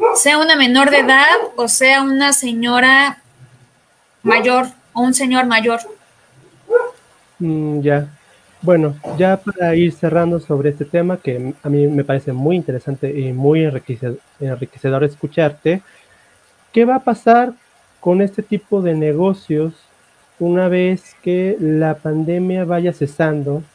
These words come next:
Speaker 2: a partir de la circulación de la vacuna?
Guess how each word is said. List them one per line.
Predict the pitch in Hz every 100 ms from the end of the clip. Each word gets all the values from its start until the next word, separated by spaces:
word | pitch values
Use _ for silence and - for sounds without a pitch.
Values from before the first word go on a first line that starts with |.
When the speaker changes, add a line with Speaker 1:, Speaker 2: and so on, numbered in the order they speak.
| _ _ _ _
Speaker 2:
a | 151 147
partir | 147 139 - 165 170
de | 156 170 175 180 185 185 185 185 185 185 190 427 _ _ 403
la | 170 151
circulación | 147 143 151 143 - 165
de | 151
la | 131
vacuna? | 120 - 120